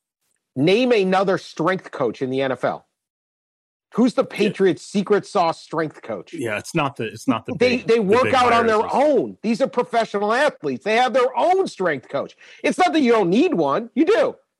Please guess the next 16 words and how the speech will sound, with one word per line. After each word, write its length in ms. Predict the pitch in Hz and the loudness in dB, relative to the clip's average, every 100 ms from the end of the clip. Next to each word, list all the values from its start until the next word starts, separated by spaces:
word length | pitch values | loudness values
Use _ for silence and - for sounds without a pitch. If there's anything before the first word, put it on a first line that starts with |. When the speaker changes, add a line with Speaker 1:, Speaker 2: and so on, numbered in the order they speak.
| _ | _
Speaker 1:
But 100 | 233 | -2
it's 160 | 226 - | -2 0
not 240 | 277 269 | -2 0
like, 300 | 262 220 165 | 0 0 0
"Well, 140 | 143 156 | 0 0
we 100 | 175 | 2
got 240 | 190 190 | 2 0
the 80 | 170 | -2
best. 400 | 196 127 - - | -2 -2 -6 -6
I 100 | 151 | -2
got 200 | 214 190 | 0 0
the 40 | |
best 220 | 175 208 - | 0 -2 -2
strength 300 | 196 190 - | -2 -2 -4
coach." 240 | 120 - | -6 -4
Well, 240 | 185 214 | -2 -2